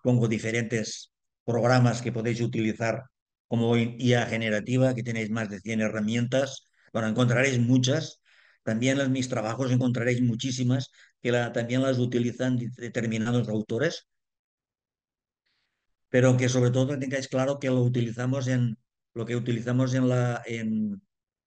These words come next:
en la educación disruptiva son planteamientos ya definitivos con la inteligencia artificial. Es decir, la educación disruptiva y la inteligencia artificial van de la mano.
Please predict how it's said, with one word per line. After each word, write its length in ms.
en 160
la 140
educación 420
disruptiva 560
son 240
planteamientos 800
ya 340
definitivos 680
con 140
la 80
inteligencia 420
artificial. 420
Es 60
decir, 340
la 240
educación 400
disruptiva 520
y 20
la 80
inteligencia 520
artificial 460
van 160
de 80
la 100
mano. 200